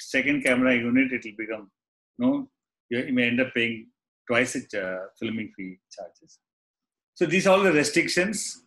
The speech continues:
and that is, that's the way all the film has been shot. So you have one camera, one, I mean, cameraman hardly take assistance because you are not allowed to get down from the jeep.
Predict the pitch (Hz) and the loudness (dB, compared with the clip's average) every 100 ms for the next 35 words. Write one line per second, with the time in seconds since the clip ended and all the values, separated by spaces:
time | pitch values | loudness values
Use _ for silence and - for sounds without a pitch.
0 | _ _ _ _ _ _ _ _ _ _ | _ _ _ _ _ _ _ _ _ _
1 | _ _ _ - 143 147 147 131 - 135 | _ _ _ 2 4 4 2 -4 0 0
2 | 131 147 143 - - - - - _ - | 2 0 -2 -6 -12 -16 -18 -20 _ 0
3 | 131 131 165 160 131 151 135 127 123 120 | 0 2 4 6 6 2 -2 -2 -2 -2
4 | 120 104 - 95 90 - 135 127 - _ | -6 -10 -10 -10 -8 -4 -2 -2 -6 _
5 | _ _ _ _ 139 139 131 123 160 185 | _ _ _ _ 2 4 4 4 2 2
6 | 165 160 165 175 202 - _ - 131 113 | 2 2 2 2 0 -6 _ -8 -6 0
7 | 127 151 - 127 131 131 143 156 156 165 | 0 0 -2 2 4 4 2 2 2 0
8 | 151 113 120 147 156 151 143 135 127 127 | 0 2 2 4 2 2 0 2 0 -2
9 | 139 - 147 131 120 143 131 - 127 127 | -8 -8 -8 -6 -4 -2 -2 -6 -4 0
10 | 135 131 127 120 139 151 123 131 143 139 | 2 2 2 2 2 4 4 4 2 -2
11 | 120 123 120 117 139 - 135 131 120 - | -2 0 2 2 2 0 0 0 0 0
12 | 143 | 0